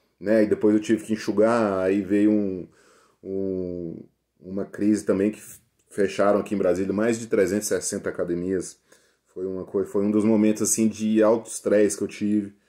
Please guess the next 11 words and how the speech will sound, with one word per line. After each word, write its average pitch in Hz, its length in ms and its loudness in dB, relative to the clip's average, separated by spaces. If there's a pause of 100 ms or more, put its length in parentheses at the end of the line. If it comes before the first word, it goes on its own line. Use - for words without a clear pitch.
(320)
né, 98 240 -4
problema 101 320 0
de 95 80 -6
relacionamento 101 600 0
também, 107 540 0 (320)
com, 90 880 -6
né, 92 320 -8
é, 85 280 -10
namoro 92 640 4
e - 20 -6
tudo 104 500 0